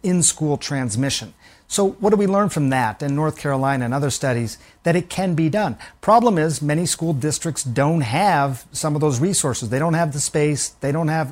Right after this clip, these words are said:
adequate ventilation. Some of them don't even have enough masks and hand hygiene that's gonna be, uh, that they can be confident is gonna be available for everybody. So, you know, I mean,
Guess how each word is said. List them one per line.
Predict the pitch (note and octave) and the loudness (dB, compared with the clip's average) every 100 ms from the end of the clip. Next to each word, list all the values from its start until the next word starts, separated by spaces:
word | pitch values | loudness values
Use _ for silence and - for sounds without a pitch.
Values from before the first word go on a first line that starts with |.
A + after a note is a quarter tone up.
| - | -6
adequate | D3+ D#3 E3+ D#3+ | -2 0 0 -2
ventilation. | C#3 D3+ C#3+ C#3 B2+ D#3 D3 B2+ - - | 0 0 0 0 -2 -2 -4 -6 -14 -16
Some | - E3 | -2 0
of | F3+ | 2
them | D#3+ | 2
don't | D#3 D#3+ | 2 2
even | C#3+ | 0
have | D3 C#3 | 0 0
enough | C3 | -2
masks | A#2 C#3 C#3+ D3+ - | 0 0 0 -2 -4
and | C#3+ | -4
hand | B2 D3 B2 | 0 -2 0
hygiene | C#3 D#3+ B2+ C#3 B2+ - - - | 0 0 0 0 -2 -6 -20 -10
that's | D3 C3 | -6 -4
gonna | - D3 | -2 -2
be, | C3+ C#3 E3 | 0 -2 -2
uh, | |
that | C3+ E3 | -2 -4
they | C#3 | -4
can | C3+ | -4
be | C#3 | -4
confident | - - E3+ E3 C#3 | -4 0 0 0 -4
is | B2 | -4
gonna | C#3+ | -4
be | C3 C3+ | -2 0
available | A#2+ D#3 E3+ B2 | 0 2 2 2
for | A2 C3 | -2 -4
everybody. | A2+ A2 A2 G#2 F#2+ - - - - | -4 -2 -2 -2 -6 -16 -20 -20 -14
So, | - A3 | 2 2
you | A3+ | 2
know, | A#3+ | 0
I | G3 | 2
mean, | G3 | 0